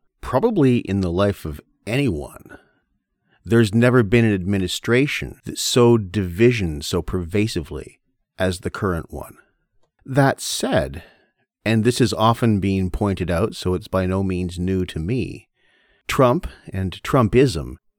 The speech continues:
is an outgrowth, a conclusion, a symptom of a deeper underlying ailment in American society. And I think much of that ailment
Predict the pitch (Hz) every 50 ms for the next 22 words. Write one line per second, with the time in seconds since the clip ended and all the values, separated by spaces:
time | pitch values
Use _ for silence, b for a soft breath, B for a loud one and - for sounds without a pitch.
0 | _ _ _ _ - - 131 131 131 131 131 120 113 110 - - - - - -
1 | _ _ _ 123 123 120 - - 147 185 180 - - 87 78 67 65 76 90 -
2 | - - - 110 110 - 104 95 - - - 143 151 160 147 120 92 78 78 -
3 | - - - - 160 175 151 - - 78 60 - - _ _ _ _ _ _ _
4 | _ _ _ _ - 113 110 110 107 98 92 - - 117 107 104 90 90 87 82
5 | - 127 147 135 - 135 127 123 120 110 - - 107 110 107 110 110 104 98 95
6 | 92 95 95 92 90 90 90 90 85 - - 90 95 101 92 78 73 - - -
7 | - - - _ _ _ - 104 101 98 95 95 95 90 90 90 - 95 87 82
8 | - - 82 80 - - 87 87 85 80 76 - - - _ _ _ _ _ _
9 | _ _ _ _ _ _ _ _ _ 113 117 117 123 127 120 - - 165 175 170
10 | - - _ - 110 107 107 110 135 - - - 214 180 131 104 104 92 90 -
11 | - _ 104 110 143 185 170 104 73 67 - - - -